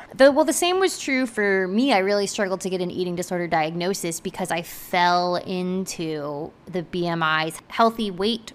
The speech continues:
range, having a B M I between nineteen and twenty-four is what our medical system considers a healthy weight. But I was, like, binging and purging and starving myself and taking laxatives and buying Adderall illegally from, like, people I knew through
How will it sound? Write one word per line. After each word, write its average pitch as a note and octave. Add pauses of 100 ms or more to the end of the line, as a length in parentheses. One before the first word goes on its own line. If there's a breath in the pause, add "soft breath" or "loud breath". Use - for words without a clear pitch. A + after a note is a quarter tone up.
(120)
range, E3
having F3+
a F3
B F3
M E3+
I D#3+
between E3+
nineteen E3
and E3
twenty-four E3
is E3
what E3
our D#3
medical E3+
system E3 (140)
considers A3+
a -
healthy G3+
weight. E3+ (160)
But A3
I A#3
was, D#4+
like, G3+
binging G#3
and F#3+
purging F#3
and F3
starving F3
myself E3+
and E3+
taking F3
laxatives E3+
and E3+
buying F3
Adderall E3
illegally E3
from, E3
like, E3
people F3
I E3
knew E3
through D#3+